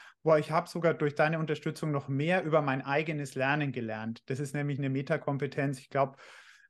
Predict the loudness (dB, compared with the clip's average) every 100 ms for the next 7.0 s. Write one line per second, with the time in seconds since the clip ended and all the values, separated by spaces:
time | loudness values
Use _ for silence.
0 | _ 0 0 2 2 2 -2 -2 -2 -2
1 | -2 -2 -2 -2 0 0 0 0 -2 0
2 | -2 -2 -2 -2 -4 -6 -2 0 2 2
3 | 0 0 0 0 -2 0 -2 0 -2 -6
4 | _ _ 0 0 2 0 0 0 -4 -6
5 | 0 2 0 0 0 0 -2 -2 0 0
6 | 0 -2 0 0 2 0 0 4 6 6